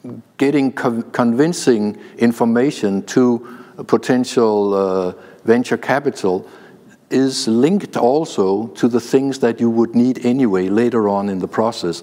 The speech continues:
So again, you should think about this as an ecosystem. And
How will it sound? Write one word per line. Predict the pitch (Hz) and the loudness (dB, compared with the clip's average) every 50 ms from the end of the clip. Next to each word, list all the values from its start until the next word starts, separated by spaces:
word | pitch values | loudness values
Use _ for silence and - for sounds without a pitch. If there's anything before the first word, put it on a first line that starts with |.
| - - - - - | -16 -18 -18 -16 -10
So | - - 135 127 117 - | 0 2 4 4 4 2
again, | 110 107 131 131 143 156 | 0 2 2 2 2 2
you | 143 123 | 0 0
should | 113 - - 117 - | 0 0 0 -2 -2
think | - - 156 160 180 170 | 0 -2 0 0 0 0
about | 156 113 117 104 101 98 107 | -2 0 2 0 0 0 0
this | 113 110 - 107 | -2 -2 0 0
as | 104 98 - | -2 0 0
an | 104 92 110 | -2 -6 0
ecosystem. | - 127 135 - - 113 - - - 143 - - - - 95 87 90 95 - - - - - - - - - | 0 0 0 2 -2 -4 -4 0 0 0 0 0 -2 -4 -4 -4 -4 -6 -10 -14 -18 -18 -18 -18 -16 -4 0
And | - 113 113 113 110 104 - | 2 2 2 2 0 -2 -4